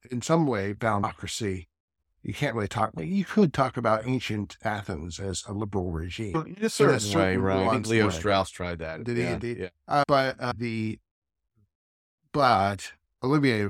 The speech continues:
Speaker 1: resisted
Speaker 2: Did he
Speaker 1: Tocqueville
Speaker 2: really?
Speaker 1: as being
Speaker 2: Like,
Speaker 1: a
Speaker 2: like your colleague. Yeah, so I listened to both of those po-, podcasts.
Speaker 1: But anyway, go on.
Speaker 2: Yeah,
Speaker 1: Go where they fear to
Speaker 2: yeah.
Speaker 1: tread.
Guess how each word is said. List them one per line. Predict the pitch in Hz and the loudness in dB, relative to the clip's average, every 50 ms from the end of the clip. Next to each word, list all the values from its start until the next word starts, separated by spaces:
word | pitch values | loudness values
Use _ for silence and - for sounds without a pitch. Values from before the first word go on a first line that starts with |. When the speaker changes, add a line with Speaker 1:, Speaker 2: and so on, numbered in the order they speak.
| 92 | -4
Speaker 1:
resisted | 127 127 123 117 104 92 117 127 - - - 110 104 92 90 87 _ _ _ _ - | -6 -6 -6 -4 -4 -4 -4 -4 -4 -4 -6 -6 -6 -6 -6 -10 _ _ _ _ -6
Speaker 2:
Did | - 120 | -4 -2
he | 120 | 0
Speaker 1:
Tocqueville | 123 147 113 110 101 - 120 117 117 | 2 2 4 4 4 4 2 2 0
Speaker 2:
really? | - 120 113 | -2 -4 -6
Speaker 1:
as | 110 95 | -6 -4
being | - 120 113 110 | -4 -2 -2 0
Speaker 2:
Like, | 110 110 104 101 | 0 -2 -2 -2
Speaker 1:
a | 98 | -4
Speaker 2:
like | 107 101 | -4 -4
your | 107 107 | -4 -4
colleague. | 107 113 110 110 120 | -2 -2 -2 2 6
Yeah, | 151 165 160 139 | 8 8 8 8
so | - 160 | 8 6
I | 151 156 | 6 8
listened | 165 175 - - 151 | 6 4 4 2 2
to | 135 | 2
both | 127 135 139 - | 2 2 2 2
of | 127 104 | 2 2
those | 113 110 104 101 92 - - - - | 2 2 2 2 -2 -4 -8 -12 -8
po-, | - 117 110 104 | -4 -2 -2 -2
podcasts. | - - 113 104 101 82 - 95 87 85 82 85 - - - - - _ - | 0 0 0 0 0 0 -2 -2 -2 0 -2 -2 -6 -8 -12 -14 -10 _ 4
Speaker 1:
But | 151 147 | 6 6
anyway, | 139 139 131 107 101 90 82 | 6 6 4 2 0 -4 -4
go | 82 151 165 180 180 | 2 4 6 6 8
on. | 165 143 143 113 | 6 6 4 4
Speaker 2:
Yeah, | 123 139 139 139 139 135 | 4 4 4 6 6 6
Speaker 1:
Go | 131 120 113 | 6 6 8
where | 110 - 147 | 8 6 6
they | 156 - | 4 2
fear | 113 113 110 107 | 2 2 2 2
to | |
Speaker 2:
yeah. | 104 104 101 101 | 2 2 0 2
Speaker 1:
tread. | 98 - 123 123 127 | 2 2 2 2 -2